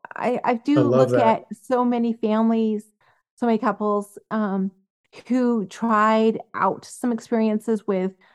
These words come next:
Speaker 1: you know, just what people would probably term the courtship movement, even still today.
Speaker 2: Mm-hmm.
Speaker 1: And, uh, it failed. And, you know, I, I, I think that's so sad. I,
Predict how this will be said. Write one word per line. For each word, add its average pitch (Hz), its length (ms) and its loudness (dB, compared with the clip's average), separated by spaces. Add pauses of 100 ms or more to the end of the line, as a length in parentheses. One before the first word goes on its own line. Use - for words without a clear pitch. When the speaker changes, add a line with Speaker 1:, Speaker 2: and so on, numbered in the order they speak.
(340)
Speaker 1:
you 196 100 -4
know, 190 200 -6 (400)
just 214 280 -2 (640)
what 214 360 2
people 233 220 2
would 226 160 2
probably 208 260 2
term 214 220 0
the 202 60 0
courtship 208 400 -2
movement, 202 360 -2
even 196 160 0
still 196 220 -4
today. 180 380 -4 (440)
Speaker 2:
Mm-hmm. - 40 -4
Speaker 1:
And, 202 600 2
uh, 202 260 -4
it 220 160 -4
failed. 208 340 2
And, 220 200 -2
you 220 60 -4
know, 240 120 -2
I, 233 120 -2 (100)
I, 220 100 -2 (280)
I 214 80 -4
think 254 220 -4
that's 254 160 -4
so 254 80 -4
sad. 214 480 0
I, 208 200 0